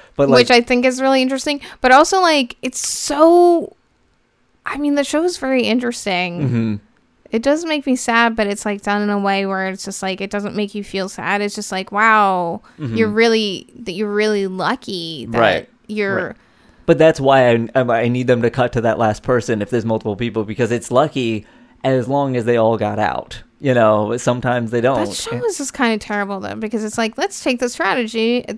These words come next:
Speaker 2: tragedy and, like, make it into money.
Speaker 1: Well, sometimes it's not a tragedy, though. Sometimes it's a very good story about a
Speaker 2: No, it's
Speaker 1: harrowing
Speaker 2: always
Speaker 1: experience.
Speaker 2: And then it becomes that movie with that actor that no one likes anymore.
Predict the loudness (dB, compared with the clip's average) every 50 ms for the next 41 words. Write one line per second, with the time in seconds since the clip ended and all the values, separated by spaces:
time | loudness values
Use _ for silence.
0 | -14 _ -10 -6 -2 -2 -2 -2 -2 -2 -2 -2 0 0 0 0 0 -2 -4 -4
1 | -4 -4 -4 -4 -4 -4 -6 -6 -4 -2 0 0 0 0 -2 -4 -6 -8 -8 -8
2 | -4 -4 -4 -2 -2 -2 -2 0 -2 -2 -2 -4 -8 -8 -6 -4 -2 -2 -2 -2
3 | -2 -2 -2 -2 -4 -6 -6 -6 -4 -2 -2 -2 0 -2 -4 -4 -4 -4 -4 -4
4 | -6 -8 -8 -6 -4 -2 0 0 -2 -2 -4 -6 -6 -6 -2 0 2 2 4 2
5 | 2 0 0 -2 0 2 2 2 2 0 -2 -4 -4 -4 -6 -10 _ _ _ -2
6 | 0 2 2 4 6 6 6 6 6 6 4 4 0 -2 -4 -6 -10 -8 -4 0
7 | 0 0 0 0 2 2 4 4 4 4 2 2 0 0 0 0 0 2 0 0
8 | 2 2 4 4 2 2 0 0 -2 -2 -2 -4 -4 -4 -6 -4 -4 -2 -2 -2
9 | -2 -4 -8 -14 -16 -6 -2 2 2 2 2 0 -4 -6 -6 -6 -6 -6 -8 -6
10 | -6 -6 -6 -6 -6 -6 -8 -8 -8 -10 -12 -12 -12 -10 -12 -12 -12 -12 -12